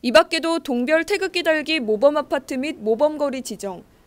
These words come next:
직능단체별 시범 지역 운영을 통한 태극기 거리를 조성하는 등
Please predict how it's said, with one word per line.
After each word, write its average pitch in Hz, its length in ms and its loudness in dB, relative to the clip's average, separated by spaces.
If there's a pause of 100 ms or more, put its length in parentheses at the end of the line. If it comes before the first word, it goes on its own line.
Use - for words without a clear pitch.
(120)
직능단체별 294 840 -2
시범 370 340 -4
지역 311 240 -4
운영을 254 320 -4
통한 262 400 -6
태극기 359 420 -6
거리를 294 380 -4
조성하는 214 560 -6
등 220 220 0